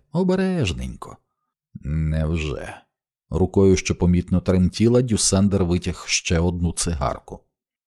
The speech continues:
«О, так. Усі ті бібліотечні книжки, вони якось особливо написані, наче хлопців, які їх писали, те, про що вони писали, змусило добряче проригатися».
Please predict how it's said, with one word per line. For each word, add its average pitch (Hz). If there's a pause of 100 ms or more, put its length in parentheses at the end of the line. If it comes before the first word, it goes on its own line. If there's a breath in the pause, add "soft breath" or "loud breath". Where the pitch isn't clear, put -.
(320)
«О, 87
так. 85
Усі 95
ті 98
бібліотечні 95
книжки, 98
вони 104
якось 117
особливо 123
написані, 127
наче 107
хлопців, 101
які 92
їх 90
писали, 104
те, 98
про 92
що 107
вони 107
писали, 67
змусило 92
добряче 92
проригатися». 98